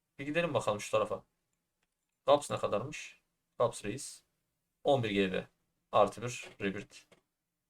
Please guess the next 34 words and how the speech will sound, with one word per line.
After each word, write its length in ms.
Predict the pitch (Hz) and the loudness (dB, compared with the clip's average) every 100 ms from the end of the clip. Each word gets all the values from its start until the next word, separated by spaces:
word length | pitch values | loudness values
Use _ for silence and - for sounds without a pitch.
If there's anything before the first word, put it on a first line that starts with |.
| _ _ _ _ _ | _ _ _ _ _
Çitin 320 | - 143 123 | -8 -4 -2
Rogi'ye 400 | 117 120 110 123 | 0 0 2 2
artı 340 | 143 110 101 107 | 4 2 2 -4
dokuz. 300 | 95 117 107 | -4 -4 -4
Rebirth 260 | 98 98 | -2 -2
on 140 | 98 95 | -2 -2
bir. 60 | |
Üç 100 | 107 - | -8 -2
yüz 100 | 98 | -2
altmış 280 | 92 - | -2 -4
M. 140 | 98 127 _ _ _ _ _ _ _ _ _ _ _ _ _ _ _ _ _ _ _ _ _ _ _ _ _ | -6 -8 _ _ _ _ _ _ _ _ _ _ _ _ _ _ _ _ _ _ _ _ _ _ _ _ _
Lupus. 460 | 104 113 127 - - _ _ _ | -12 -10 -10 -12 -16 _ _ _
Artı 340 | - 113 - 101 | 0 0 0 -4
yedi. 160 | 101 | -4
On 220 | 143 113 101 | -4 -4 -4
üç 180 | - | -6
G 160 | 104 98 | -6 -6
B. 80 | 95 | -6
Hey 200 | 107 104 | -4 -4
maşallah. 460 | 92 - - - | -2 -2 -2 -4
İteme 260 | - 110 104 | -4 -2 -2
gel. 120 | 92 _ _ _ _ 117 | -6 _ _ _ _ 2
L 160 | 120 | 2
K 180 | 120 131 | 6 6
artı 260 | 113 - 101 | 6 4 -6
iki. 160 | 98 | -8
Üç 160 | 127 - | -12 -10
yüz 120 | 110 | 0
on 200 | 104 95 | 2 2
beş 160 | 90 - | -2 -2
M. 140 | 127 | -4
Fiyatı 400 | 123 98 95 - | -6 -6 -6 -2
var. 240 | 101 - - _ _ _ _ _ _ _ _ _ _ | -2 -4 -12 _ _ _ _ _ _ _ _ _ _
Takılar. 360 | 113 - 107 | 0 2 0